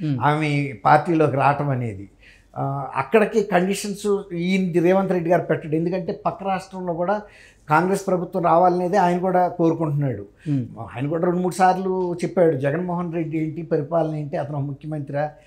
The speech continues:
Speaker 1: Hmm.
Speaker 2: అని ఆయన ఉండదున్నట్టు మాట్లాడేస్తాడు కదా.
Speaker 1: Hmm.
Speaker 2: ఇప్పుడు తెలంగాణలో ఒక సగటు పౌరుడు ఏం మాట్లాడతాడో
Speaker 1: Hmm.
Speaker 2: రేవంత్ రెడ్డి గారు కూడా అదే అభిప్రాయం. పదహారు నెలలు ఇన్ని, ఆ,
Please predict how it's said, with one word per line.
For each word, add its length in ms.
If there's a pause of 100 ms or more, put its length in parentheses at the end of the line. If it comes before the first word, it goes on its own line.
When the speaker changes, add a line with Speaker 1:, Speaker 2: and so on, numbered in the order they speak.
(240)
Speaker 1:
Hmm. 100
Speaker 2:
అని 200
ఆయన 280
ఉండదున్నట్టు 460
మాట్లాడేస్తాడు 680
కదా. 320 (200)
Speaker 1:
Hmm. 120
Speaker 2:
ఇప్పుడు 200
తెలంగాణలో 760
ఒక 340
సగటు 800 (100)
పౌరుడు 380
ఏం 160
మాట్లాడతాడో 800 (200)
Speaker 1:
Hmm. 120 (100)
Speaker 2:
రేవంత్ 360
రెడ్డి 180
గారు 200
కూడా 180
అదే 180
అభిప్రాయం. 500 (420)
పదహారు 360
నెలలు 520
ఇన్ని, 460 (800)
ఆ, 140